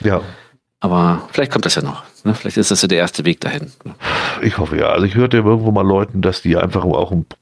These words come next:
Speaker 1: Personalproblem haben. Die, die würden schon gerne was machen, aber die finden schlicht mal keine Programmierer. Das
Speaker 2: Dann musst
Speaker 1: kann
Speaker 2: du
Speaker 1: ich
Speaker 2: einfach,
Speaker 1: mir vorstellen.
Speaker 2: dann musst du einfach, wie das die richtig Professionellen machen, musst du andere Wege gehen.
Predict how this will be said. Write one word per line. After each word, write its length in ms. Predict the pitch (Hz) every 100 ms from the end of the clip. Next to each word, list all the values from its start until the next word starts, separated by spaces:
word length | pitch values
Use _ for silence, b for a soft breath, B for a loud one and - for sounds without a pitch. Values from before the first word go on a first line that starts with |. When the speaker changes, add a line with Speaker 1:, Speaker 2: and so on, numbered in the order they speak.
| _
Speaker 1:
Personalproblem 880 | 95 92 92 87 92 - 69 - -
haben. 380 | 80 - 95 - -
Die, 140 | 95
die 160 | 95 87
würden 160 | 101
schon 160 | - 98
gerne 200 | 95 95
was 140 | 90
machen, 320 | 87 90 120 101
aber 160 | 87
die 80 | 90
finden 320 | - 92 85
schlicht 300 | - 90 -
mal 100 | 95
keine 220 | - 98
Programmierer. 580 | 95 101 98 113 76 - - B B B B B B
Das 120 | -
Speaker 2:
Dann 100 | 95
musst 60 | 117
Speaker 1:
kann 60 | 98
Speaker 2:
du 40 |
Speaker 1:
ich 60 | 98
Speaker 2:
einfach, 360 | 131 107 131 107
Speaker 1:
mir 220 | 110 107
vorstellen. 640 | - 104 - - - 101 _
Speaker 2:
dann 160 | - -
musst 180 | - -
du 40 |
einfach, 300 | - 110 110 -
wie 140 | - 110
das 200 | 110 - _ -
die 80 | 107
richtig 360 | 101 143 180 -
Professionellen 720 | - 170 180 - 170 165 180
machen, 280 | 185 135 143
musst 200 | 131 -
du 40 |
andere 260 | 170 147 147
Wege 240 | - -
gehen. 260 | 123 127